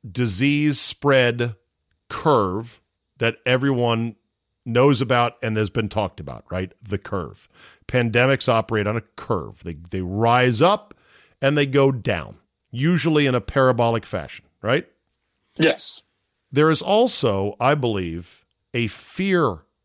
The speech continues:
Speaker 1: curve. And it's dependent on a lot of different factors. And so there's a fear curve that is operating as well alongside that's underneath the actual disease curve.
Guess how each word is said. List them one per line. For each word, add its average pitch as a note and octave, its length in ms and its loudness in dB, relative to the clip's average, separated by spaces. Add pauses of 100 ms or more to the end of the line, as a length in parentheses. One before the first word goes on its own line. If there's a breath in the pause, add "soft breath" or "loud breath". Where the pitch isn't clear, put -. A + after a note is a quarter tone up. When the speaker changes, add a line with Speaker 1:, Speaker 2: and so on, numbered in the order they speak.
(160)
Speaker 1:
curve. D2 580 -8 (1200)
And C#3 160 4
it's C#3+ 240 0
dependent F#3+ 640 -2
on D3 160 0
a C#3 80 2
lot C#3 400 -2
of D#3+ 140 -6
different D3+ 400 -6
factors. - 640 -14 (1300 soft breath)
And C3+ 180 0
so D3 200 4
there's D3 240 2
a C#3 60 2
fear A3 380 -2
curve C3+ 360 2
that B2 140 2
is A#2 140 0
operating B2+ 520 0
as G2+ 140 -2
well A#2 440 2 (120)
alongside A2 640 -2
that's G#2 340 -6
underneath B2 540 -2
the A#2 160 0
actual A2 640 -4 (140)
disease G#2 460 -6
curve. G3+ 460 -6